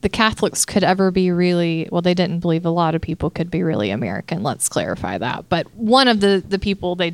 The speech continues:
the groups they didn't think were Catholics because th-, they were too loyal to the Vatican and to Pope and et cetera to be loyal to America in the way that they, quote, should be.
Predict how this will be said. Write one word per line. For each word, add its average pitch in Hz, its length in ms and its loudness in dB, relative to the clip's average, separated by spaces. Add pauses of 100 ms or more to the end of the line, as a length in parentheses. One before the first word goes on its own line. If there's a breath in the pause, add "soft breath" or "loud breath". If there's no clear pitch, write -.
the 190 100 -10
groups 190 340 0
they 180 100 0
didn't 185 220 4
think 170 140 0
were 147 100 -4
Catholics 294 420 2 (400 loud breath)
because 208 400 4
th-, 175 180 -4
they 202 180 4
were 202 140 6
too 202 640 4 (260 soft breath)
loyal 190 460 4
to 175 560 2 (440)
the 170 60 -8
Vatican 190 420 4
and 175 80 -4
to - 80 -14
Pope 190 340 0 (360)
and 170 240 -4
et 175 140 -6
cetera 147 420 -6 (360 loud breath)
to 226 240 2
be 180 400 4 (180)
loyal 185 320 2
to 170 160 -6
America 170 840 -4
in 185 120 2
the 175 80 4
way 170 180 6
that 165 180 0
they, 160 120 -2
quote, 151 340 -4
should 143 220 -8
be. 127 240 -8